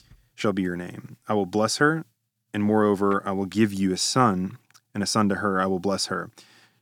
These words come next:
She shall become nations. Kings of peoples shall come from her." Then Abraham fell on his face and laughed, and said to himself, "Shall a child be born to a man who is a hundred years old? Shall Sarah, who is ninety years old, bear a child?"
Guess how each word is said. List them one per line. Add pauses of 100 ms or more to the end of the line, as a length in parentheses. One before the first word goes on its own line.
(140)
She
shall
become (340)
nations. (140)
Kings
of
peoples
shall
come
from
her." (380)
Then
Abraham
fell
on
his
face
and
laughed, (480)
and
said
to
himself, (380)
"Shall
a
child
be
born
to
a
man
who
is
a
hundred
years
old? (360)
Shall
Sarah,
who
is
ninety
years
old,
bear
a
child?"